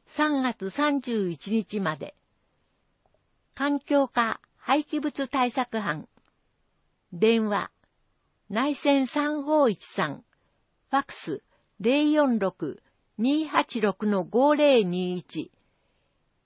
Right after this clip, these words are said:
電子メール、環境、ケーエーエヌケーワイオー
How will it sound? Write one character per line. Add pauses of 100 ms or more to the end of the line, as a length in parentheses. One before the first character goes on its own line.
電
子
メ
ー
ル、 (380)
環
境、 (960)
ケ
ー
エ
ー
エ
ヌ (280)
ケ
ー
ワ
イ
オ
ー